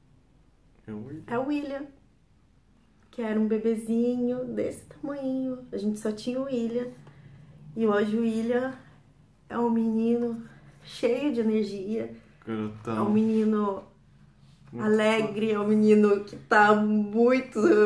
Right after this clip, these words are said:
Speaker 2: como que eu vou
Speaker 1: Querido.
Speaker 2: dizer assim, muito,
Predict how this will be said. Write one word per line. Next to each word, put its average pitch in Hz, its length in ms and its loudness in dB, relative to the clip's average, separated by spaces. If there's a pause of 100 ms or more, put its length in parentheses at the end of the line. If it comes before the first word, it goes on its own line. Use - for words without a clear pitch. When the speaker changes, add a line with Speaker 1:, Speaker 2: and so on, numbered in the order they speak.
(560)
Speaker 2:
como 247 180 6
que 359 60 2
eu 320 40 4
vou 214 100 2
Speaker 1:
Querido. - 120 0
Speaker 2:
dizer 214 260 4
assim, 208 460 -2
muito, 226 380 -2